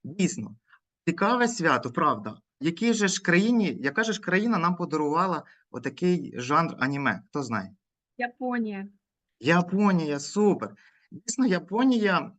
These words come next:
Speaker 1: м, дуже цікава країна і таке чудове свято.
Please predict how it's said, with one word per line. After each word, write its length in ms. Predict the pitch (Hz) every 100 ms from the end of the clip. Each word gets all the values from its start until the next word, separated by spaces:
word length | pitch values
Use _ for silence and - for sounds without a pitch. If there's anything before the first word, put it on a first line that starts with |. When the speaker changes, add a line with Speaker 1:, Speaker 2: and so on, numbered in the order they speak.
| _
Speaker 1:
м, 260 | 156 151 147 135 -
дуже 100 | 190
цікава 400 | 185 - 180 165
країна 500 | 165 156 156 180 117
і 80 | 104
таке 340 | 123 143 196 185
чудове 420 | - 156 165 151
свято. 460 | 147 139 113 -